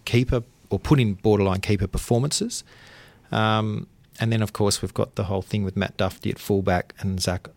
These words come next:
Lomax on the wing. While the Panthers, the, the big watch will be if Stephen Crichton steals more minutes from Caleb Aikens or maybe as a late start. And Vil Kickout, didn't he, did anyone end up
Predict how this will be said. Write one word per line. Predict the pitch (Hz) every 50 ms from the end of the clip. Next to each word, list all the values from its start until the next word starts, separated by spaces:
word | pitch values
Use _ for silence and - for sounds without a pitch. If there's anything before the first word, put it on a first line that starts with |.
| -
Lomax | 95 95 101 110 104 95 95 - - -
on | 98 92
the | 95
wing. | 95 101 107 101 98 104 113 - - - -
While | - 104 98
the | 92 -
Panthers, | - 117 117 123 117 - - 98 90 - -
the, | 110 95 - -
the | - 101
big | - 117 110 104 107 - - -
watch | 101 113 110 - - -
will | 98
be | 101 101 98
if | 98 98 - -
Stephen | - - 107 104 95 92
Crichton | - - - 104 101 107 - 107 104 110 - - - - - - - - _ _ -
steals | - - - 120 110 110 101
more | 104 104 104 101
minutes | 98 107 107 104 104 -
from | - - 95
Caleb | - - 107 101 98 90 92
Aikens | 101 110 - 123 110 101
or | 107 98
maybe | 101 98 98 95 98
as | 92
a | 101 98
late | 98 98 104 -
start. | - - 101 107 107 113
And | 113 104
Vil | 127 185 226 -
Kickout, | - - - 160 - 180 143 107 98 98
didn't | 117 151 180
he, | 190
did | 175 170
anyone | 208 240 240 220 165
end | 151 151 156
up | 165 165 -